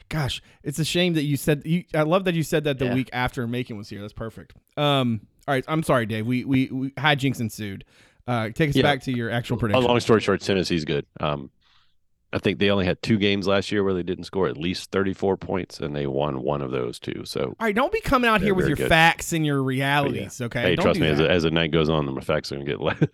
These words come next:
Speaker 3: <laughs> less, less impressive than that one.
Speaker 1: <laughs>
Speaker 3: Um, no, they're, they're really good. You know, I would categorize this,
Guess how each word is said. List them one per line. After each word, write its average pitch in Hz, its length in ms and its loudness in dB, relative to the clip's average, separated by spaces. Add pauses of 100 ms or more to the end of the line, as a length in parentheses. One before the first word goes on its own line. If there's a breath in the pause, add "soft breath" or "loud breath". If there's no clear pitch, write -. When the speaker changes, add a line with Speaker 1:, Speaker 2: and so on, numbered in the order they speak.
(140)
Speaker 3:
<laughs> - 280 -12
less, - 360 -2
less 85 200 0
impressive - 460 0
than 143 120 -6
that 131 180 -6
one. 131 180 -10
Speaker 1:
<laughs> - 480 -12
Speaker 3:
Um, 69 300 0 (420)
no, - 300 0
they're, 135 240 4
they're 170 160 6
really 135 240 8
good. 95 340 2
You 92 260 -4
know, 87 120 -6
I - 80 -2
would 92 240 -4
categorize 87 460 0
this, 90 200 -4